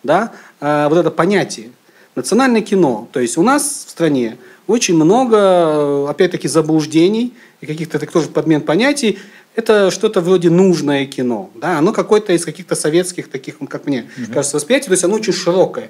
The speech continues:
Speaker 2: Мгм.
Speaker 1: Оно там нужно, потому что это история наша, нужно, потому что поднимает
Speaker 2: Традиции
Speaker 1: человеческие
Speaker 2: и так
Speaker 1: проблемы,
Speaker 2: далее, да.
Speaker 1: нужно это, но, э, вот мой вопрос такой, вот под этим, как сейчас восприятие национального кино,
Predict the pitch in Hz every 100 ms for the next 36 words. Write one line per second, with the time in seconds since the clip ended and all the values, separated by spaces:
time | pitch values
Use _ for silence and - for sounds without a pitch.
0 | - 120 110 131 135 165 160 127 123 151
1 | 151 131 131 127 127 123 120 - 113 110
2 | 117 - - 214 208 190 190 180 165 -
3 | 165 156 - - 147 139 127 131 120 123
4 | 123 117 - 104 101 139 139 135 143 123
5 | 110 - 151 180 247 269 233 208 - -
6 | 196 226 202 147 135 190 139 104 - _
7 | 131 127 131 135 220 208 196 214 202 196
8 | 180 175 170 - 107 117 170 - 180 233
9 | 233 185 156 - 190 - 196 - 143 -
10 | 143 - 156 147 139 131 139 135 156 143
11 | 135 135 143 127